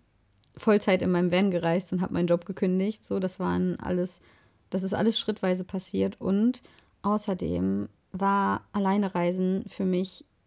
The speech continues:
überhaupt nicht die Norm. Und ich kann mich noch erinnern,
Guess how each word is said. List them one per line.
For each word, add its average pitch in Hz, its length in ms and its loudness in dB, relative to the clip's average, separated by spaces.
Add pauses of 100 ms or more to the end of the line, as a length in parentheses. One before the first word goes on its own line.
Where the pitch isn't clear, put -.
überhaupt 190 540 2
nicht 185 200 0
die 180 80 2
Norm. 180 460 2 (540)
Und 196 140 0
ich - 80 -12
kann 208 180 2
mich 202 140 -2
noch 190 140 -2
erinnern, 190 600 2